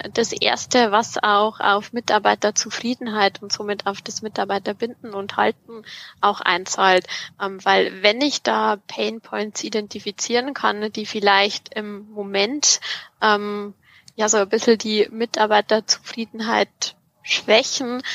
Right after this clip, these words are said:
ähm, dann ist es ja nur gut, wenn ich das in so einem Prozess identifiziere,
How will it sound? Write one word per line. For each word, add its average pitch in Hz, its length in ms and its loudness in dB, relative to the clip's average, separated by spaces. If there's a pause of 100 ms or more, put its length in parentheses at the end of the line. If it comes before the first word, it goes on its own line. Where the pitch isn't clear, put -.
(280)
ähm, 214 280 0
dann 208 140 2
ist 226 160 0
es 226 120 0
ja 226 100 2
nur 214 160 -2
gut, 269 380 -6
wenn 226 120 4
ich 214 140 -4
das 214 200 0
in 202 180 2
so - 140 0
einem 208 120 -2
Prozess - 420 -8
identifiziere, 214 1000 2